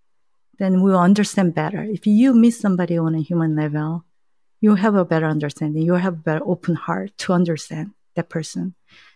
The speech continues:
And like North Koreans grew up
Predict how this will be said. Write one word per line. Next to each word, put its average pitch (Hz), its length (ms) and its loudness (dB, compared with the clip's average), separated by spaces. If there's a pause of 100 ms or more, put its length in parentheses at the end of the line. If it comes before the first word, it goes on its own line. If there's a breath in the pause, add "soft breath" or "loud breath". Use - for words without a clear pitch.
(500 soft breath)
And 170 380 -2 (580 soft breath)
like 175 280 0
North 170 280 0
Koreans 165 720 -2 (720)
grew 170 240 2
up 165 180 -6